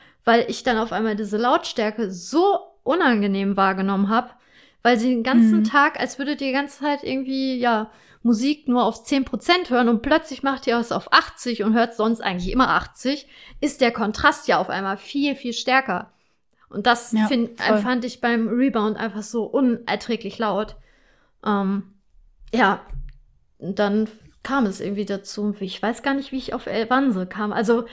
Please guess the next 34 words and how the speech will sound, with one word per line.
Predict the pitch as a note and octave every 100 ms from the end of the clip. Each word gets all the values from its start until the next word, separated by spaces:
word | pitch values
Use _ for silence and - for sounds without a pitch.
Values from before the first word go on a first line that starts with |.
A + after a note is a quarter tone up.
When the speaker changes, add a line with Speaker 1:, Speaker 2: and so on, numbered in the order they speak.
| - -
Speaker 1:
wieso | G#3 C#4+ D#4 D#4
kam | D#4 C#4 D4
ich | D4 C4
wieder | B3 B3+
dazu, | A#3+ A#3+ - C4 C4+
ein | - A#3 A3+
Medikament | A#3 A3 - - - - A#3 B3 C#4 -
auszuprobieren? | G3 - - G#3 - G#3 G3
Ich | -
glaub, | B3
das | B3 -
war | A#3+
auch | A#3
wieder | A3 A3+
diese | G#3+ G#3
Neugierde, | G#3+ A3+ A3 G3 F#3+
weil | G3
viele | G3+ B3+ A#3
halt | A#3 A3+
davon | A3+ - A3
berichtet | A#3 B3+ - A3
haben, | G3+ G#3 - _ - _
ja, | C4 C4
dass | B3 -
sie |
damit | B3 B3 A#3
Speaker 2:
Mhm. |
Speaker 1:
gut | A#3+ B3+
zurechtkommen. | - A#3+ C#4 E4+ - D#4+ D#4 D4
Dann | A3
dachte | A3 A3+
ich | -
so, | F#3+
ja, | -